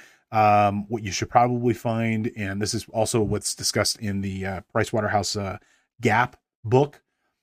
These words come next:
is you wanna find the largest market that that particular currency is trading. And again, I think any of the big ones here, Coinbase or, or, uh,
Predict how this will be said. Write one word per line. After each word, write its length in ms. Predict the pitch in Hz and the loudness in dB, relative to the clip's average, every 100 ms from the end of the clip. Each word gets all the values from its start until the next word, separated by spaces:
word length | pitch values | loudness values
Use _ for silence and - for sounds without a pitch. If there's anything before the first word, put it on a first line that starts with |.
| _ | _
is 380 | 135 123 117 - | 4 6 6 4
you 80 | 120 | 4
wanna 160 | 127 | 4
find 180 | 120 127 | 6 4
the 60 | 113 | 4
largest 500 | 107 120 113 117 - | 4 2 2 -4 -4
market 380 | 104 98 101 104 | -6 -4 -8 -8
that 160 | 101 | -10
that 180 | 98 95 | -10 -10
particular 560 | - 101 98 92 92 87 | -8 -6 -4 -4 -4 -6
currency 460 | - 92 90 90 | -6 -6 -6 -8
is 100 | 87 | -8
trading. 560 | - - 90 85 87 71 | -10 -10 -12 -10 -14 -12
And 80 | 101 | -8
again, 320 | 101 107 143 165 | -4 -4 -2 -2
I 80 | |
think 180 | 165 147 | 0 2
any 160 | 123 117 | 2 0
of 60 | |
the 80 | 104 | -2
big 240 | 92 101 104 | -4 -6 -4
ones 220 | 104 98 | -8 -6
here, 180 | 104 95 | -8 -8
Coinbase 800 | - 101 98 95 98 95 95 85 | -10 -8 -6 -6 -6 -6 -8 -10
or, 320 | 85 85 - | -10 -10 -10
or, 380 | 92 90 87 87 | -8 -8 -6 -6
uh, 300 | 85 85 | -6 -8